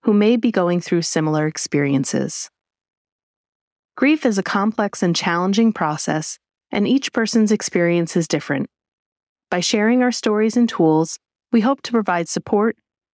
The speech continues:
guidance, and comfort to those navigating their grief journey. Each author has experienced different types of loss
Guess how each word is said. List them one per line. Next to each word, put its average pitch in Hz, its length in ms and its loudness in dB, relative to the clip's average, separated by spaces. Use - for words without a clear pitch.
guidance, 196 500 0
and 208 180 0
comfort 160 420 -2
to 220 100 -2
those 226 260 0
navigating 165 640 2
their 165 120 2
grief 165 260 0
journey. 143 440 -4
Each 285 220 0
author 202 380 0
has 185 320 -2
experienced 165 640 -2
different 226 280 0
types 202 280 -2
of 214 100 -2
loss 151 480 -2